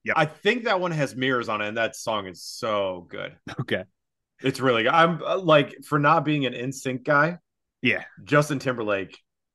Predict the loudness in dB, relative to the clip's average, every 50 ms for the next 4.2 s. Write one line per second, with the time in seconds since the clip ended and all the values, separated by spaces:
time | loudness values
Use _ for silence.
0 | _ _ _ _ _ -6 -4 -4 -4 -4 -8 -12 -16 -10 -8 -6 -4 -4 -6 -8
1 | -12 -14 -14 -14 -12 -10 -10 -8 -10 -10 -12 -14 _ _ _ _ -6 -2 0 0
2 | 0 0 _ _ _ _ _ _ _ -2 0 2 2 4 6 6 6 4 4 0
3 | -6 -10 -4 0 0 0 2 4 4 6 6 6 4 2 2 2 4 4 4 2
4 | 0 -4 -8